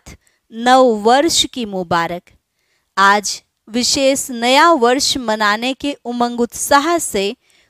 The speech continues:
खुशी खुशी से सभी पहुंच गए हैं। तो बाप दादा भी दिल से दुआओं सहित नव युग की और नए वर्ष की डबल मुबारक देते हैं।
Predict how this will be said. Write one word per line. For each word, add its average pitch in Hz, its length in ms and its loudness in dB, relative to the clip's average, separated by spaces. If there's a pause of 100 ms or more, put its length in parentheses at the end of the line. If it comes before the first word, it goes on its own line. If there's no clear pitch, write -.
(100)
खुशी 311 440 0
खुशी 302 500 -2
से 202 340 -4 (300)
सभी 294 560 2
पहुंच 240 460 -2
गए 190 300 -4
हैं। 190 300 -18 (440)
तो 254 120 2
बाप 214 420 4
दादा 202 400 -2
भी 262 420 -4
दिल 277 460 -2
से 226 460 0
दुआओं 226 680 2
सहित 208 540 -4 (400)
नव 247 320 2
युग 240 480 -2
की 330 360 -4 (360)
और 247 340 6
नए 247 420 0
वर्ष 233 520 0
की 233 340 -8
डबल 240 580 0
मुबारक 208 640 0
देते 190 420 -6
हैं। 190 220 -14